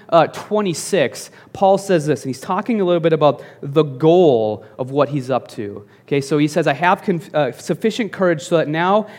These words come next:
as always, Christ will be exalted in my body, whether by life or by death." So the goal here is that Christ will be exalted, or honored is another word you see sometimes translated for this.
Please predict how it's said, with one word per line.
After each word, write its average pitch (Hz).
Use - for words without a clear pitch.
as 160
always, 180
Christ 202
will 220
be 165
exalted 135
in 165
my 165
body, 143
whether 139
by 160
life 131
or 127
by 120
death." 110
So 180
the 175
goal 214
here 214
is 160
that 160
Christ 175
will 151
be 156
exalted, 147
or 107
honored 156
is 123
another 135
word 127
you 120
see 120
sometimes 117
translated 117
for 117
this. 107